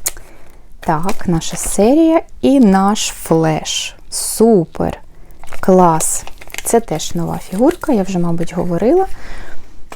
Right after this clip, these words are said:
Ну, ось так. І останнє на сьогоднішнє відео яйце. Сподіваюсь, у нас тут теж нова фігурка, бо нам треба нова, звісно. І відкриваємо, дивимося.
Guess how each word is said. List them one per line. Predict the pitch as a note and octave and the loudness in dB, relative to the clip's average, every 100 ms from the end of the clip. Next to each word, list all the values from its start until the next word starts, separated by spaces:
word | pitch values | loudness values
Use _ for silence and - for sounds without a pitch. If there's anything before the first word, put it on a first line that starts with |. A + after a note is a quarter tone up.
| - | -2
Ну, | F#3 F3+ F3+ A3 C#4+ D4+ - - | 2 4 4 4 4 2 0 2
ось | D4 - | 4 4
так. | A#3 B3+ - - - | 4 6 6 6 6
І | C#4+ | 6
останнє | B3+ - - F3+ E3+ E3+ F3+ - - - - - - - | 6 6 6 6 6 6 6 8 8 8 8 4 -2 2
на | G3+ | 4
сьогоднішнє | G#3 G#3 E3+ D#3+ D#3+ E3 - E3 | 4 0 0 -2 -2 -6 -4 -4
відео | D#3+ E3+ E3+ | -4 -4 -2
яйце. | E3+ F3 F#3 D#3+ - - - E3+ F3+ | -2 2 2 0 -4 -4 0 2 2
Сподіваюсь, | - - F#3 F#3 A3 F3 - | 0 0 0 4 4 4 0
у | |
нас | D#3+ D#3 | -2 -2
тут | - F#3+ - | -4 -4 0
теж | F#3+ D3 | 0 0
нова | E3+ E3+ D3+ | -2 -2 -4
фігурка, | - D#3+ D#3+ D3+ - A#3 E4 - | -6 -6 -4 -6 0 0 0 0
бо | F3+ | 2
нам | D3+ D3 | 2 2
треба | - D3+ D#3 | 2 4 4
нова, | E3 A#3 G3 C#3+ - | 4 2 0 -2 -4
звісно. | - F#3+ A3 - F#4 G#4 - - - - - - - - - - - - - | -4 -2 -2 -2 -2 -4 -6 -12 -12 -10 -8 -2 2 4 6 6 6 2 4
І | A3 C#4 | 4 4
відкриваємо, | D#4+ G3 - F3 F3+ A3+ B3+ F#3 | 4 0 -4 -6 -6 -4 -2 -4
дивимося. | D#3+ D#3+ F3+ A3 C#4 - D#4+ | -4 -6 -4 -4 -4 -4 -4